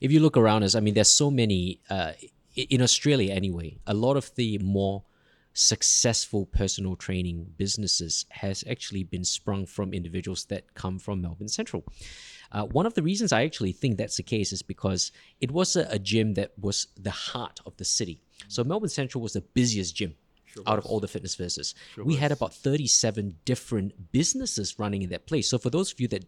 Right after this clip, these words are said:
Speaker 1: don't know, in Melbourne Central in, in Australia, Fitness First is not a, uh, an employee, employer sort of, uh, gym.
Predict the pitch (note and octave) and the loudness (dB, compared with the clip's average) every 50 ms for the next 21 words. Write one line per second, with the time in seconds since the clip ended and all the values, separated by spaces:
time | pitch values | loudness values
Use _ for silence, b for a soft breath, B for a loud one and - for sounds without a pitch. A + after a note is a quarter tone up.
0 | _ _ G2+ - A2 G2+ G#2 G2+ - A#2+ F#2 F2+ - B B B B B B - | _ _ -4 -4 -2 0 0 0 0 0 0 -2 -6 B B B B B B -2
1 | A2+ A2 G#2 G2+ A2 C3 F#3+ F#3 E3 A#2 - - A#2+ A#2 - - F#2+ F#2+ - G#2+ | 0 0 2 2 2 0 0 0 -2 -2 -2 -2 -2 -4 -4 -6 -6 -6 -4 -4
2 | F#2+ G2 - G2 G2 F#2 - - - B2+ B2+ C3+ B2 G2 F#2 F2 - B B B | -6 -4 -2 -4 -2 -2 -2 -2 -2 -2 -2 -2 -2 -4 -4 -6 -10 B B B
3 | B B B B B B - - A#3 - - G#2+ - - A#2+ A2+ G#2+ - - - | B B B B B B -2 0 0 0 2 -2 0 2 2 4 4 2 0 -2
4 | G#2+ G2+ G#2 G#2+ G#2 G#2 A#2+ C#3+ - - - - _ - A2+ G#2+ G2+ G2 F#2+ F#2+ | -4 -2 0 -2 0 2 2 0 0 -4 -10 -10 _ -6 -4 -4 -2 -2 -2 -2
5 | F#2+ F#2 F#2 F#2 F#2+ F#2 _ _ _ - F#2 F#2 F2 E2+ - - - F#2+ F#2 F2+ | -4 -4 -6 -6 -8 -10 _ _ _ -10 -8 -6 -6 -8 -8 -6 -6 -4 -4 -4
6 | - - - - G#2 G2 F#2 F2+ G2+ C3 A#2+ F#2+ - F#2+ F2+ - - - A2 G2 | -4 -6 -4 -2 0 0 0 0 -2 -4 -6 -6 -6 -8 -12 -10 -6 -4 -2 -2
7 | F#2+ F#2+ F2+ F2 - - F#2+ F#2 F#2 F2 - - F2 F2 F2 E2+ F2+ F#2 - - | -2 -2 -4 -4 -4 -4 -4 -6 -8 -10 -10 -12 -12 -10 -12 -12 -14 -12 -6 -4
8 | E3 E3+ F#2+ E2+ | -2 -2 -4 -6